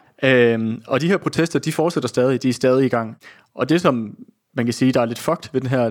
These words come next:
bevægelse, det er, at dem, der står i spidsen for dem, det er, øh, folk, der, øh, blandt andet som deres strategi, øh, for at,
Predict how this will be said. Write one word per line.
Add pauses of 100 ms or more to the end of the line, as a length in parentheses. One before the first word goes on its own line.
(160)
bevægelse,
det
er,
at
dem,
der
står
i
spidsen
for
dem, (120)
det
er,
øh, (440)
folk,
der,
øh,
blandt
andet
som
deres
strategi,
øh,
for
at,